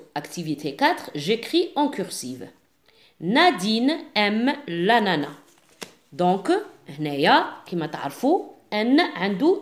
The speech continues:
trois corps. نطلع ثلاثة. ثلاثة. Trois corps. A, un seul corps. Di, di, هذا عنده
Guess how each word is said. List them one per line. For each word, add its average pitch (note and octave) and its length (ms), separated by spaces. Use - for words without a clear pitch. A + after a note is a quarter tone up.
trois - 280
corps. - 340
نطلع D#3+ 400
ثلاثة. A#3+ 380
ثلاثة. G3 420
Trois G#3+ 440
corps. - 480
A, C4 540
un C#4 120
seul C4 340
corps. - 320
Di, G#3 960
di, A#3+ 520
هذا F3 240
عنده F3+ 360